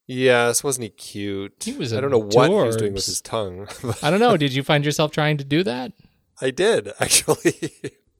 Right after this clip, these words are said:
Speaker 1: But I could hear, uh, the director, "Oh, well, give him some business to do, you know, do
Speaker 2: Yeah.
Speaker 1: something so you're not looking like you're overacting." Although he pretty much always looked like he was
Speaker 2: Always.
Speaker 1: overacting.
Speaker 2: <laughs>
Speaker 1: It's like, wow,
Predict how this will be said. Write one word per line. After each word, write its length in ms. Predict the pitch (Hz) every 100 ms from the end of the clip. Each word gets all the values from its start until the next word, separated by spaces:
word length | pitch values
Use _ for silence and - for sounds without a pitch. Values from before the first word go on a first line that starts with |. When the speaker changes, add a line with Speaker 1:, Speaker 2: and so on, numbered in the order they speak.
| _ - - - -
Speaker 1:
But 120 | -
I 60 | 160
could 180 | - -
hear, 320 | 175 175 160
uh, 220 | 139 135
the 120 | 120 110
director, 420 | 113 123 - 90
"Oh, 80 | 104
well, 120 | 135
give 180 | 135 185
him 80 | 220
some 200 | 226 151
business 420 | 120 131 117 90
to 100 | -
do, 220 | 92 90 87
you 140 | 104
know, 140 | 101 107
do 160 | 123
Speaker 2:
Yeah. 60 | 123
Speaker 1:
something 500 | 110 185 165 123 92
so 120 | 120
you're 240 | 110 104
not 220 | 107 110 110
looking 400 | 113 - 101 95 - - -
like 160 | 110 -
you're 140 | 98
overacting." 500 | 104 104 98 - 85 -
Although 300 | 127 131 120
he 280 | 131 113 104 _
pretty 140 | 151
much 140 | 131 123
always 280 | 123 123 101
looked 220 | 101 -
like 160 | 98
he 100 | -
was 160 | - 175
Speaker 2:
Always. 340 | 160 139 147 -
Speaker 1:
overacting. 240 | 101 -
Speaker 2:
<laughs> 80 | - - -
Speaker 1:
It's 120 | -
like, 100 | 104
wow, 480 | 110 147 165 113 85